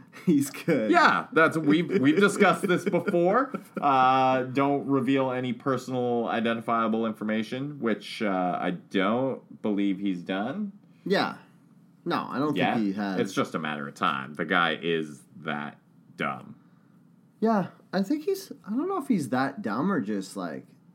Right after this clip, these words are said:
Speaker 1: isn't really aware that life is real. Maybe stuff just feels like a cartoon to him.
Speaker 2: It's, I, like, obviously the guy's, he's, he's, uh, got some, like,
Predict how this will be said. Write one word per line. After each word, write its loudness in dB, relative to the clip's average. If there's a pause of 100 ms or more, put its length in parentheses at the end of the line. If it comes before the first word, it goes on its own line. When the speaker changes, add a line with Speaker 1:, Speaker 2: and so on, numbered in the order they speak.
(680)
Speaker 1:
isn't -2 (580)
really -2
aware -4
that -10 (160)
life -10
is -10
real. -8 (880)
Maybe 4
stuff -2
just -2
feels 2
like -4
a -16
cartoon -4
to -4
him. -12 (580)
Speaker 2:
It's, -2
I, 6 (260)
like, 0
obviously 4
the 2
guy's, 4
he's, -4 (220)
he's, -4
uh, 4 (960)
got 2
some, -2 (240)
like, -6